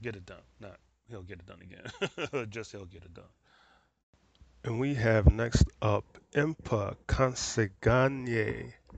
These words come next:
Kansegaya, twenty-six years old, five-foot-eleven, from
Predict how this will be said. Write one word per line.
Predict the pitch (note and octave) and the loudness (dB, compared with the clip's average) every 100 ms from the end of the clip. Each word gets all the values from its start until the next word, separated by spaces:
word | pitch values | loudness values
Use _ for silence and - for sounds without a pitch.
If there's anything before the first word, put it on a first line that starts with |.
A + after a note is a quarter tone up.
| - | -10
Kansegaya, | - C3+ - A2 A2 A2+ G#2+ G2+ F#2+ A#2+ G#2+ - A2+ - _ _ _ _ _ _ _ _ _ _ _ - | -4 -2 -2 -2 2 4 4 0 4 4 4 0 -8 -16 _ _ _ _ _ _ _ _ _ _ _ -12
twenty-six | - B2+ - A#2+ - | -6 -6 -4 -6 -4
years | A2 G#2 - | -8 -8 -8
old, | A#2 A2+ - | -8 -8 -6
five-foot-eleven, | A2 G#2+ - - G2 A2 G#2+ G#2+ | -4 -4 -4 -8 -4 -2 -2 -4
from | G#2 - A2+ G#2 | -16 -10 -10 -10